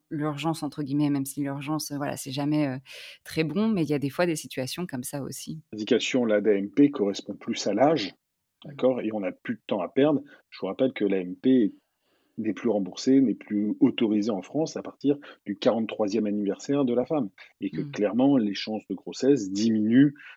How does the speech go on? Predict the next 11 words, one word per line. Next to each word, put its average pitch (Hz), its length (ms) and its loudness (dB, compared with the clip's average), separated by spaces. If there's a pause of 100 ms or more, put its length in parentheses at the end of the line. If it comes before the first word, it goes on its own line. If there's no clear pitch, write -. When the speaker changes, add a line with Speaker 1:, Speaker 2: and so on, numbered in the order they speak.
(120)
Speaker 2:
euh, 104 380 2
avec 113 380 0
la 104 100 2
qualité 113 640 4
et 113 60 6
la 101 120 4
quantité 107 640 -2
de 101 80 -2
la 101 80 0
réserve 98 340 -2
ovarienne, 107 600 2